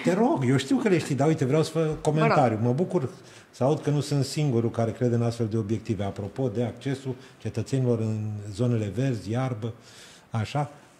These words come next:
Speaker 1: pare un lucru de suet, dar este un lucru simplu și foarte important.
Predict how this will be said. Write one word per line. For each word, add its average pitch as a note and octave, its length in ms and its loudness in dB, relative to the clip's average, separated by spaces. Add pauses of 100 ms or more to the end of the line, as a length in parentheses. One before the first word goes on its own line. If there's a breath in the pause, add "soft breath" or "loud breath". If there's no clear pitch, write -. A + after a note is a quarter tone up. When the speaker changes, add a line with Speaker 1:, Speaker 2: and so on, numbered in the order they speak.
(140 loud breath)
Speaker 1:
pare F3+ 240 6
un C3 240 4
lucru C3 240 0
de A#2 120 2
suet, D3+ 260 -2
dar D3+ 160 2
este D3+ 300 2
un C#3+ 120 6
lucru D3 300 0
simplu E3+ 600 0
și D#3 160 -2
foarte E3 520 0
important. D#3 920 4